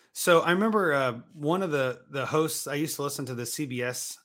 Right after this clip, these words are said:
uh, fantasy podcast, and I thought Adam and A-, Adam Azer always did a great job hosting, kinda keeping things moving and, like,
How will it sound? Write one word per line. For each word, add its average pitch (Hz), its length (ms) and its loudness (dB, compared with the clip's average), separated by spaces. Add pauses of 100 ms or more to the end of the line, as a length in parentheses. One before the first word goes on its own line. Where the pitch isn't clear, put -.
(100)
uh, 113 160 -8
fantasy 127 400 -6
podcast, 113 520 -6
and 120 80 -8
I 135 80 -2
thought 139 220 -2
Adam 123 240 -2
and 113 80 -6
A-, 127 220 -6
Adam 131 220 -2
Azer 113 260 -6
always 117 180 -6
did 110 120 -12
a 107 40 -12
great 113 320 -10
job 113 220 -6
hosting, 113 380 -8
kinda 110 180 -12
keeping 123 280 -12
things 123 220 -12
moving 120 420 -8
and, 107 80 -12
like, 101 160 -18